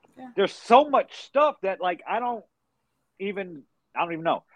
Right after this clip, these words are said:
Speaker 2: But, uh,
Speaker 1: Mm-hmm.
Speaker 2: rounding out today's panel is the newest addition to the squad. And this is, this is, like,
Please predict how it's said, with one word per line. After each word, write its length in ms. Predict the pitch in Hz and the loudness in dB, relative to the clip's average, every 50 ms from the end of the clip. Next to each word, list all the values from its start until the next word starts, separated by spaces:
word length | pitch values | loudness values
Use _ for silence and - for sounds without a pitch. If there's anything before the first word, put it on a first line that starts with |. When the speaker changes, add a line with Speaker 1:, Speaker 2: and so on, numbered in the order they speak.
| _ - - - _ | _ -20 -20 -6 _
Speaker 2:
But, 180 | 175 185 196 | 6 8 10
uh, 160 | 196 190 180 170 | 12 12 12 12
Speaker 1:
Mm-hmm. 100 | 165 185 | 12 10
Speaker 2:
rounding 280 | 220 247 247 240 233 | 8 8 6 4 2
out 180 | 240 233 226 - | 0 0 0 0
today's 320 | 220 220 226 226 233 - | -4 -4 -4 -4 -4 -4
panel 480 | - 233 233 233 226 220 226 233 226 214 - | -2 -2 0 0 0 -2 -4 -4 -6 -6 -6
is 160 | 208 202 170 | -6 -6 -6
the 60 | 202 | -8
newest 320 | 202 214 226 220 220 208 - | -10 -10 -8 -8 -10 -10 -10
addition 340 | 196 170 226 208 - - - | -10 -8 -8 -8 -8 -8 -10
to 100 | 214 202 | -10 -10
the 60 | 202 | -10
squad. 600 | - - - 254 277 285 285 277 277 269 269 240 - _ _ _ _ _ _ _ _ _ _ _ - | -12 -10 -2 2 4 4 4 4 2 0 -2 -4 -6 _ _ _ _ _ _ _ _ _ _ _ 0
And 400 | 220 214 226 214 202 180 147 139 | 2 4 4 4 2 -2 -6 -6
this 240 | 165 240 277 - - | -4 -4 -4 -4 -6
is, 340 | 311 294 262 226 185 - _ _ _ - | -8 -8 -8 -10 -14 -18 _ _ _ -12
this 280 | 135 156 220 240 - | -4 -2 -2 -2 -2
is, 280 | 262 254 240 214 165 - | -6 -8 -8 -10 -6 0
like, 340 | 175 175 170 165 - - | 2 2 2 2 0 -6